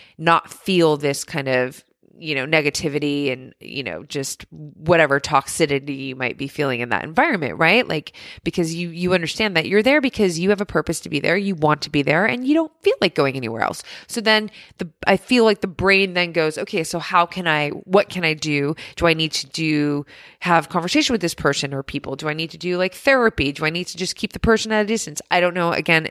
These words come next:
everything's gonna look different because every job looks different, every, but it's just to say that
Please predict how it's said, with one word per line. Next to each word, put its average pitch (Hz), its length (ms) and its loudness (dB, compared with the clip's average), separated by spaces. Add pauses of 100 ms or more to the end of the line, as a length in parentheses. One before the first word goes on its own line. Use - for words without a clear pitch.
everything's 160 400 2
gonna 156 140 -8
look 147 120 -8
different 254 360 -4
because 160 200 -10
every 143 140 -2
job 220 240 2
looks 190 160 -6
different, 180 240 -10
every, 151 200 -12 (500)
but 190 280 4
it's - 180 -4
just 220 200 0
to - 80 -4
say 175 520 2
that 151 300 -2